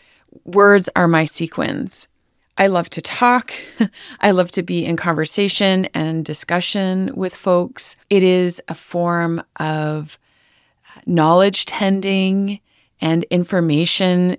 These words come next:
gathering. It helps me sustain and feed my curiosity, which is a really important aspect and value that I hold. So for those reasons,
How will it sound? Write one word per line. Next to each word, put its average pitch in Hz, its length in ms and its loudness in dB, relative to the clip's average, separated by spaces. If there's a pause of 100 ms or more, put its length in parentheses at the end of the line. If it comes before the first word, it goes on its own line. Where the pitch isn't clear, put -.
gathering. 175 920 0 (440)
It 170 320 -2 (120)
helps - 460 -4
me 175 300 0
sustain 170 1120 -2
and 160 540 -4
feed 190 480 -2
my 165 200 2
curiosity, 170 1040 -2 (380)
which 185 260 0
is 175 360 0
a 180 60 2
really 170 600 -2
important 156 840 -2 (200)
aspect 214 600 -2 (680)
and 180 140 0
value 180 480 4 (160)
that 165 120 -2
I 160 80 2
hold. 156 460 -2 (360)
So 220 420 4
for 220 200 2
those 220 460 4
reasons, 185 800 2